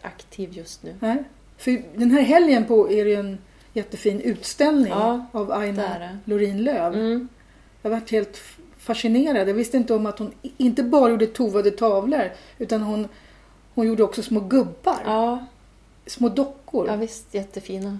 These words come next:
Speaker 2: Jättefina.
Speaker 1: Jag hade nog ingen aning heller.
Speaker 2: Nej. Och vilka,
Speaker 1: Riktigt.
Speaker 2: vad mycket tavlor det
Speaker 1: Mm.
Speaker 2: var.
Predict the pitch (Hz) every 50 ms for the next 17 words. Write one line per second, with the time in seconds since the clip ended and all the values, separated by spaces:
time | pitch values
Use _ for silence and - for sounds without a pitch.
0 | - - 226 233 233 - - - 202 208 240 269 269 - 262 - - 202 196 190
1 | 196 185 175 170 180 180 185 185 180 175 175 180 170 170 170 170 160 160 165 165
2 | 165 165 160 175 170 156 156 156 160 190 - 202 196 196 180 - - _ - _
3 | _ _ _ _ - _ _ _ - 254 214 233 233 - - - 240 233 226 220
4 | 220 233 262 269 - - - - - - 392 359 - 302 247 196 214 208 202 -
5 | 170 - 151 170